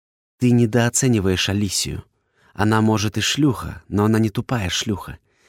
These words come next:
И твоё странное поведение в клубе было замечено не только мной.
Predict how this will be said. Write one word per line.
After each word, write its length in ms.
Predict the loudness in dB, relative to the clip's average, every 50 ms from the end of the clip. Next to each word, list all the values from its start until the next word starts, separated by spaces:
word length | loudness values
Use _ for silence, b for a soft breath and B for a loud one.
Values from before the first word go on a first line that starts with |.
| _ _
И 80 | -8 -6
твоё 260 | -2 0 0 0 0
странное 460 | 0 -2 0 0 2 2 2 2 2
поведение 580 | 0 -2 -2 0 0 0 2 4 4 4 4 2
в 100 | 0 -4
клубе 360 | -8 -2 -2 -2 -2 -4 -8 -4
было 260 | 0 2 4 4 2
замечено 460 | 2 2 2 2 2 2 0 0 2
не 140 | 2 2 0
только 320 | 0 -2 -2 -2 -2 -2
мной. 340 | -2 -2 -2 -2 -4 -6